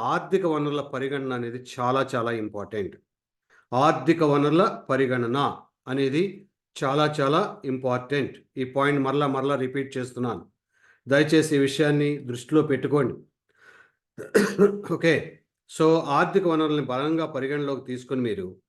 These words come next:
ఆర్థిక వనరుల బలహీనత వల్లనే చాలామంది ఈ పోటీ పరీక్షల్లో మధ్యంతరంగా మిడిల్ డ్రాప్ అయిపోతా ఉంటారు పేకాటలో.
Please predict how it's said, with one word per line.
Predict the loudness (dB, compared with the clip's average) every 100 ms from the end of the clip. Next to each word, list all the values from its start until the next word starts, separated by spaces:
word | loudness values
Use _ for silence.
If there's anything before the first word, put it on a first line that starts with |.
| _ _ _ _ _ _ _ _ _ -2
ఆర్థిక | 0 2 2 2
వనరుల | 2 2 0
బలహీనత | 0 -2 0 -2 -2 -2
వల్లనే | -2 -4 -6
చాలామంది | -10 -6 -2 -2 -2 -4 -6 -10 -18 _ _ _ _ -10
ఈ | -8
పోటీ | -4 -2 -2
పరీక్షల్లో | -2 -4 -2 -2 -2 -4 -10 -18 _ _ -10
మధ్యంతరంగా | -6 -4 0 2 2 0 0
మిడిల్ | 0 0 -2
డ్రాప్ | -2 -2 -2
అయిపోతా | -4 -4 -6 -4
ఉంటారు | -6 -6 -6
పేకాటలో. | -6 -6 -4 -6 -6